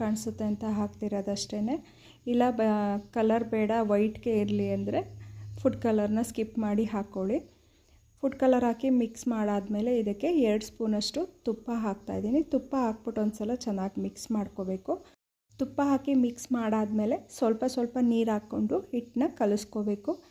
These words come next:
ಒಂದೇ ಸಲ ನೀರು ಹಾಕ್ಕೊಂಡ್ರೆ ತೆಳುಗಾಗೋ ಸಾಧ್ಯತೆ ಜಾಸ್ತಿ ಇರುತ್ತೆ. ಅದಕ್ಕೇನೆ ಸ್ವಲ್ಪ ಸ್ವಲ್ಪ ನೀರು ಹಾಕ್ಕೊಂಡು ಮಿಕ್ಸ್ ಮಾಡಿಕೊಂಡು ಚಪಾತಿ ಹಿಟ್ಟಿನ ಅದಕ್ಕೆ ಮಿಕ್ಸ್ ಮಾಡ್ಕೊಳ್ಳಿ. ಈ ರೀತಿ ಇಷ್ಟು ಮಿಕ್ಸ್ ಮಾಡ್ಕೊಂಡಾದ್ಮೇಲೆ ಮತ್ತೆ ಒಂದು ಸ್ಪೂನ್ ತುಪ್ಪ ಹಾಕ್ಬಿಟ್ಟು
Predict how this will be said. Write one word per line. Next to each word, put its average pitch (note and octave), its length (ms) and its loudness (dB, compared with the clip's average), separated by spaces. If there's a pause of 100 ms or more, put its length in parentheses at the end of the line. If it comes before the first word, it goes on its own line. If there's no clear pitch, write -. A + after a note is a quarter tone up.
(800)
ಒಂದೇ B3+ 260 6
ಸಲ C4 180 2 (120)
ನೀರು B3 200 4
ಹಾಕ್ಕೊಂಡ್ರೆ A#3 420 -2 (140)
ತೆಳುಗಾಗೋ A3+ 600 0
ಸಾಧ್ಯತೆ G#3+ 540 0 (100)
ಜಾಸ್ತಿ G#3 380 -2
ಇರುತ್ತೆ. G3+ 260 -4 (120)
ಅದಕ್ಕೇನೆ G#3 400 -2 (120)
ಸ್ವಲ್ಪ G3+ 260 0 (100)
ಸ್ವಲ್ಪ A3 220 -4 (140)
ನೀರು G#3+ 200 2
ಹಾಕ್ಕೊಂಡು G#3 380 0 (560)
ಮಿಕ್ಸ್ A#3 260 -2
ಮಾಡಿಕೊಂಡು A3 440 0 (140)
ಚಪಾತಿ A3 480 0
ಹಿಟ್ಟಿನ A3+ 360 0
ಅದಕ್ಕೆ G3+ 340 -2 (200)
ಮಿಕ್ಸ್ A3 280 -4
ಮಾಡ್ಕೊಳ್ಳಿ. F#3+ 460 0 (500)
ಈ A#3 100 4
ರೀತಿ A3 300 2
ಇಷ್ಟು - 260 -2
ಮಿಕ್ಸ್ A3+ 280 -4
ಮಾಡ್ಕೊಂಡಾದ್ಮೇಲೆ G#3 880 2 (100)
ಮತ್ತೆ A3+ 340 -2
ಒಂದು A3 180 2
ಸ್ಪೂನ್ G#3+ 300 0
ತುಪ್ಪ G#3+ 200 -8 (120)
ಹಾಕ್ಬಿಟ್ಟು G3+ 460 -2